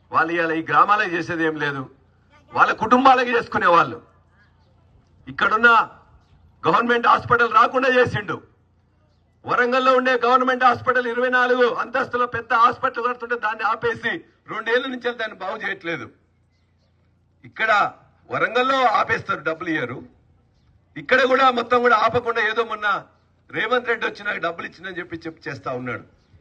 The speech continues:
ఇవన్నీ కూడా కేసీఆర్ గారి ప్రభుత్వం ఇచ్చింది. దేవాదుల నీళ్లకు పైసలు కానీ, ప్రాజెక్టులకు పైసలు కానీ, రోడ్లు వేయించింది కానీ, జఫర్గఢ్లో థర్టీ బెడ్లు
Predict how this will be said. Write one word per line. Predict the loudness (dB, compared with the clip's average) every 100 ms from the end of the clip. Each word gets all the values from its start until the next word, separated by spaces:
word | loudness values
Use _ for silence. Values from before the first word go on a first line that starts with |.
| _
ఇవన్నీ | -6 -4 -2 2
కూడా | 6 4
కేసీఆర్ | 6 4 4 4 2
గారి | 2 0
ప్రభుత్వం | -4 -4 -4 -2
ఇచ్చింది. | -4 -8 -6 -6 -6 _ _ _ _ _
దేవాదుల | 0 2 4 2 2 -2
నీళ్లకు | -2 -2 -2 0
పైసలు | -2 0 -2
కానీ, | 2 0 0 -8
ప్రాజెక్టులకు | -4 -2 -2 -2 -10 -12 -10
పైసలు | -10 -8 -8
కానీ, | -6 -8 -10 -18 _ _ _ _ _ -4
రోడ్లు | 2 2 4
వేయించింది | 4 4 2 -4 0
కానీ, | 2 2 0 -6
జఫర్గఢ్లో | -8 -4 -4 -2 -6 -6 -8
థర్టీ | -10 -10
బెడ్లు | -10 -8 -8